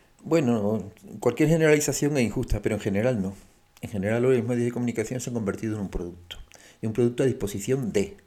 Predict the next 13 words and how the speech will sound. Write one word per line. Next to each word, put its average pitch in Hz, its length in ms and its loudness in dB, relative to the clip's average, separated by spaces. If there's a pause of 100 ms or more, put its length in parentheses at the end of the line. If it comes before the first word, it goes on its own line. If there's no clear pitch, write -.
(440)
Es 101 100 -8
curioso 123 480 0
porque 135 220 -2
si - 120 -6
analizas 101 400 -4
tú 127 140 -6
la 98 140 0
pirámide 110 760 -2 (260)
de 104 140 0
los 87 140 0
grandes 107 320 -2
grupos 104 440 -2
comunicativos, 95 920 -6